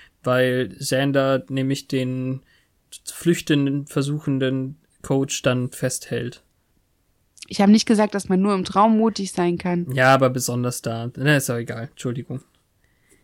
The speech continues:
Speaker 1: Er hat
Speaker 2: Dann,
Speaker 1: gelernt
Speaker 2: dann
Speaker 1: in
Speaker 2: kann
Speaker 1: der
Speaker 2: man halt
Speaker 1: Folge.
Speaker 2: Dinge tun, die man sonst nicht sich traut zu tun oder von denen man sonst absieht.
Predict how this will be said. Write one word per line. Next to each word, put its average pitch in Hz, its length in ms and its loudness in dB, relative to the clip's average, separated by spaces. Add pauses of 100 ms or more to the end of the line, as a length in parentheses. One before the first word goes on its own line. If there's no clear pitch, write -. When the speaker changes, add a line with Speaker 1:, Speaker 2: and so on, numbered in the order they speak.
(200)
Speaker 1:
Er 135 100 2
hat 165 140 2
Speaker 2:
Dann, 185 60 4
Speaker 1:
gelernt 190 400 6
Speaker 2:
dann 180 60 0
Speaker 1:
in - 60 2
Speaker 2:
kann 208 100 6
Speaker 1:
der 220 100 6
Speaker 2:
man 220 80 6
halt 208 140 4
Speaker 1:
Folge. 226 120 0
Speaker 2:
Dinge 233 220 4
tun, 226 240 0
die 214 100 0
man 202 220 0
sonst 202 300 -4
nicht 220 420 -2
sich 196 540 0
traut 190 420 2
zu 180 120 -6
tun 170 420 -4
oder 175 300 -2 (320)
von 185 220 2
denen 190 200 4
man 185 140 4
sonst 190 260 2
absieht. 165 480 -2